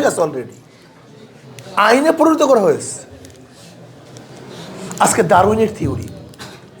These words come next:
বাংলাদেশে, মানুষ কিসের থেকে? মানুষ মানুষ থেকে না, মানুষ জানোয়ারের থেকে। যদি ষষ্ঠ শ্রেণীর একটা বাচ্চাকে শেখানো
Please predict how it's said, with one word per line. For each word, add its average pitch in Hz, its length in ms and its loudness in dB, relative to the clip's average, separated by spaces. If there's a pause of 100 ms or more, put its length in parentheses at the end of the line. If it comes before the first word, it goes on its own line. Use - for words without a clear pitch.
বাংলাদেশে, 165 480 2 (2000)
মানুষ 220 280 2
কিসের 220 340 0
থেকে? 226 140 -2 (120)
মানুষ 196 160 2 (100)
মানুষ 180 140 0 (100)
থেকে 147 180 -6
না, 143 140 -2
মানুষ 180 180 4
জানোয়ারের 156 460 4
থেকে। - 180 -18 (1120)
যদি 262 140 6 (140)
ষষ্ঠ - 480 2 (140)
শ্রেণীর 240 400 0
একটা 202 240 0
বাচ্চাকে 214 540 -2
শেখানো 180 300 -4